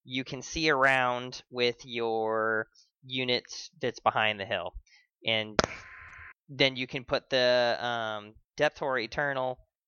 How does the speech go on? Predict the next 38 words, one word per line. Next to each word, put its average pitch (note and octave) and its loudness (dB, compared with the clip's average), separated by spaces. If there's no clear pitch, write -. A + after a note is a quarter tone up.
just F3 -2
on, C#3+ 4
just G#3 -4
on D#3+ 2
the D#3 -4
hill, D3+ 4
not D#3 4
fifty E3 -2
percent C#3 -2
on, C3 4
but - -4
kinda C3 0
blocking A2+ 2
the G#2+ -2
path. F#2+ -2
So - -4
now D3+ 6
they C3+ -4
can't C#3 -6
go C#3 2
in C#3+ 0
and C3 -4
close C3 -2
the B2+ -8
door A#2+ 2
to A#2 -12
the A2 -6
unit A#2 -6
that G#2+ -20
they A2+ 0
wanna C#3+ 4
charge, A2 2
even A3 0
though F3+ 4
they D3 2
can B2 -10
see D#3 -6
it, F2+ -2